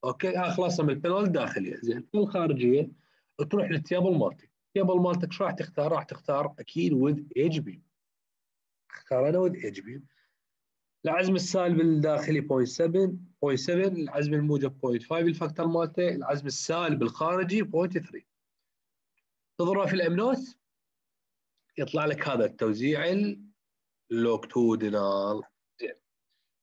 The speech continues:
هسه خلصنا من التوزيع اللوكتودينال. إن شاء الله هذا ما أبي شيء، إذا عندكم شيء اكتبوا لي شيء على التوزيع اللوكتودينال.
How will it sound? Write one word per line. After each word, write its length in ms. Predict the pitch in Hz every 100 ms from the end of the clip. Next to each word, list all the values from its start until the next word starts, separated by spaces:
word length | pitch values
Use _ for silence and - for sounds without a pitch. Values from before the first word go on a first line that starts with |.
| _ -
هسه 240 | 180 -
خلصنا 360 | 156 190 185 151
من 60 |
التوزيع 340 | 143 147 143 190
اللوكتودينال. 600 | 180 123 95 107 90 -
إن 720 | _ _ _ _ _ _ -
شاء 120 | 185
الله 180 | 160 139
هذا 100 | 131
ما 140 | 123
أبي 160 | 110 117
شيء، 160 | 113 175
إذا 100 | 151
عندكم 280 | 151 -
شيء 180 | 131 180
اكتبوا 300 | 175 127 123
لي 100 | 113
شيء 200 | 104 135
على 100 | 127
التوزيع 360 | 123 113 117 135
اللوكتودينال. 580 | 113 - - 101 95